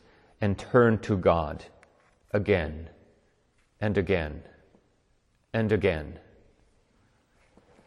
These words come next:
We don't want to die separated from God by an ill-advised exercise of our God-given free will. Suffering happens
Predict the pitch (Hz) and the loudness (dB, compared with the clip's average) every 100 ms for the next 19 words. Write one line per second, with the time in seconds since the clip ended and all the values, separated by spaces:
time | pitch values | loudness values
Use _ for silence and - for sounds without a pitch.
0 | _ - 117 113 151 160 - 117 127 123 | _ -2 2 6 8 6 4 4 6 6
1 | - - 110 110 104 98 92 - 107 - | 0 -4 2 4 6 4 0 2 2 4
2 | 98 90 92 - 98 87 82 95 95 87 | 2 2 -4 -4 -4 -2 2 2 2 -2
3 | 80 92 90 92 101 110 101 92 98 92 | -2 -2 -2 -2 0 2 4 2 2 2
4 | 90 90 - 101 - 98 90 - 90 85 | 0 -4 -4 -6 -4 -6 -4 -4 -4 -4
5 | 82 - - - 95 87 85 85 92 87 | -6 -10 -20 -12 -10 -6 -4 -4 -2 -4
6 | 87 82 87 85 80 - 87 78 80 85 | -4 -8 -8 -8 -12 -10 -8 -6 -4 -4
7 | 101 - _ _ _ _ _ _ _ _ | -4 -10 _ _ _ _ _ _ _ _
8 | _ _ _ _ _ _ _ _ - 135 | _ _ _ _ _ _ _ _ 2 4
9 | 131 - 127 120 101 107 - 87 85 - | 4 2 -4 -4 -4 -6 -4 -8 -8 -12
10 | - | -20